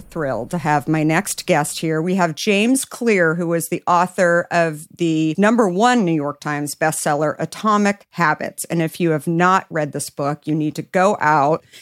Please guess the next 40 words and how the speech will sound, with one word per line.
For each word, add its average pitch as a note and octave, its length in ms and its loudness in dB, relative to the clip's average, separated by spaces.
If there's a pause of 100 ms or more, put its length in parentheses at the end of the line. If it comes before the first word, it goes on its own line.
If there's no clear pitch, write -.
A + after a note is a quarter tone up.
(180)
and E3 240 0
get D#3 220 -4
this D#3+ 160 -6
book D#3 380 -6
immediately D#3+ 880 -2
or D#3+ 460 2
get E3+ 100 2
it D#3+ 80 -2
on D#3 160 -6
Audible F3+ 400 2
or F#3+ 480 4
however A3+ 540 2
you G3 280 -2
choose F3+ 460 -2
to E3+ 320 0 (380)
get F3+ 180 0
the E3+ 60 0
book. D#3 340 0
It's - 200 -6
absolutely E3 960 -2
incredible D#3 800 0
and D3 200 -4
so D3 200 -4
inspiring. D3 760 -2
So E3 440 0 (300)
James A#3 440 2
is F3 300 0
a D3+ 400 2
writer A3 680 0
and E3 160 -2
he's D#3+ 240 -4
a D3 60 -6
speaker G#3 500 0
focused D#3 500 -2
on C#3+ 140 -2
habits, F#3 640 0
decision-making, D3+ 1120 -2
and C#3+ 420 -2
continuous C#3+ 560 -2
improvement. A#3+ 640 0